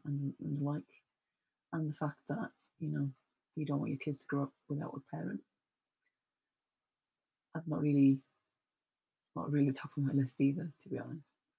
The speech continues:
Um, we, me and the first person I, I went out with, we went out,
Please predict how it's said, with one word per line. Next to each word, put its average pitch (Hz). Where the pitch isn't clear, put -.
Um, -
we, 135
me 143
and 139
the -
first 135
person -
I, -
I 175
went 139
out 139
with, 147
we 147
went 156
out, -